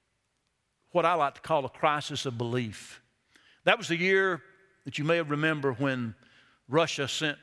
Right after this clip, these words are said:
their troops into southern Ukraine, captured Crimea, and they began to advance northward,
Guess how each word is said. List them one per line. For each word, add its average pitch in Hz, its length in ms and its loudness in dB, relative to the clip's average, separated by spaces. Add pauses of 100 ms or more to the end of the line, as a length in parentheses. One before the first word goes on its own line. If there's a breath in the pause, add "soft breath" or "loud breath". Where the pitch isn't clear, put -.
(320)
their 123 140 -4
troops 170 480 -2
into 139 520 -4 (540 soft breath)
southern 160 340 0
Ukraine, 156 520 -2
captured 175 480 -2
Crimea, 160 760 0 (380 soft breath)
and 120 100 -6
they 123 60 -2
began 143 460 -2
to 139 180 -4
advance 143 600 -4 (400)
northward, 175 640 0